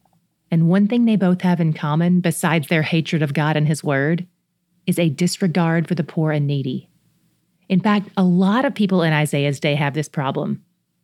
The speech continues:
Their wealth has made them complacent. He specifically addresses the complacent women and calls them to repent.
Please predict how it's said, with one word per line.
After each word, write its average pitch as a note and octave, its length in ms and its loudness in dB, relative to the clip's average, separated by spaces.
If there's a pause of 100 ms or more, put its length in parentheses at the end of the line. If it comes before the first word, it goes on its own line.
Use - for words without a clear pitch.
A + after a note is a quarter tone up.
(100)
Their A3+ 140 2
wealth G#3 440 2
has G3 180 0
made F#3+ 180 2
them F3 140 2
complacent. F3 840 -2 (600)
He A3+ 120 0
specifically C#4+ 680 -2
addresses G#3 440 2
the F3+ 100 -2
complacent F3+ 600 0
women E3 340 2
and C#3+ 120 -2
calls E3 280 0
them F3+ 140 2
to E3+ 100 0
repent. D3+ 520 -2